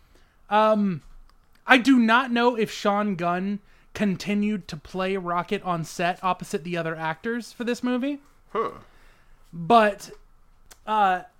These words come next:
Speaker 1: the idea of having to marry a completely digital, non-existent environment with an emotional performance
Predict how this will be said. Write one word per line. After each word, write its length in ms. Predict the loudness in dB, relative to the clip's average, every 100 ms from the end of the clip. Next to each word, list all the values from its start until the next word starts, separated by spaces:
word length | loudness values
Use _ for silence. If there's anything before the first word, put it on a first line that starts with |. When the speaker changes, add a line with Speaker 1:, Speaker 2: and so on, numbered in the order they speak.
| _ _ -18
Speaker 1:
the 440 | -16 -10 -2 0
idea 480 | 2 0 -2 0 0
of 120 | 0
having 460 | -2 -2 0 -2 -6
to 580 | -6 -4 0 0 -2 -8 -16 _ _ _ _ _ -20 -20 -20 _ _ _ _ -8
marry 840 | -2 2 4 6 4 2 -4 -8 _ _ -20 _ _ -20 _ -20 _ _ -8
a 100 | -6
completely 560 | -4 -4 -2 -2 -2 -2
digital, 460 | 0 0 0 0
non-existent 720 | 2 0 0 -2 -4 -4 -6 -4
environment 880 | -2 0 2 0 -2 -4 -8 -12 -20 -20 _ -20 _ _
with 600 | -2 4 4 4 -6 -20 _ _ _ _ -20 -20 -20 _ _ _ _ -4
an 160 | 2 4
emotional 480 | 4 2 2 -4 -4
performance 1040 | -6 -8 -4 -2 0 0 0 -4 -12